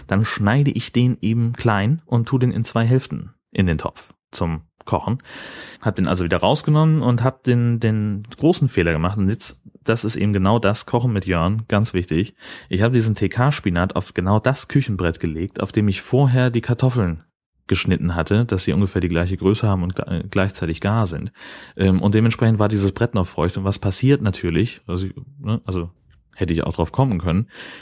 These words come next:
äh, der Spinat ist an diesem Küchenbrettchen festgefroren. Und zwar so festgefroren,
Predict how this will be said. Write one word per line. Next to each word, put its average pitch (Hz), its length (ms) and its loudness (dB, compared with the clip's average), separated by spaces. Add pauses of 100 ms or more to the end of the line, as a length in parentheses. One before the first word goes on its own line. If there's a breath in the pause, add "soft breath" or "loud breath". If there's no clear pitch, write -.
(120)
äh, 98 360 4
der 101 220 2
Spinat 104 480 2
ist 107 200 -2
an 107 140 2
diesem 104 260 2
Küchenbrettchen 110 640 0
festgefroren. - 800 -4 (840)
Und - 300 -2
zwar 95 460 0
so 98 260 2
festgefroren, 87 800 -4